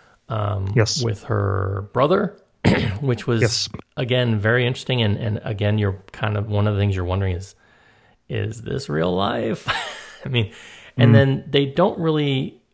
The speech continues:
Speaker 1: I mean, because as you said, she so-, she sort of has to get in a rush to sort of wrap up the film with a bow in an almost Hollywood style.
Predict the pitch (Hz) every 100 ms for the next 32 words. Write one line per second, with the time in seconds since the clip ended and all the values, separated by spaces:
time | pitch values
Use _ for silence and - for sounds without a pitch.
0 | _ _ _ _ _ _ 139 131 127 -
1 | 131 147 139 151 - 131 - 113 151 147
2 | - 135 - 156 139 123 123 117 110 101
3 | 98 107 - - - 127 104 87 90 92
4 | - - - - 110 104 104 104 104 -
5 | - - _ - 113 101 95 110 104 104
6 | 104 113 117 98 98 95 98 95 - 107
7 | 98 95 - 101 98 101 101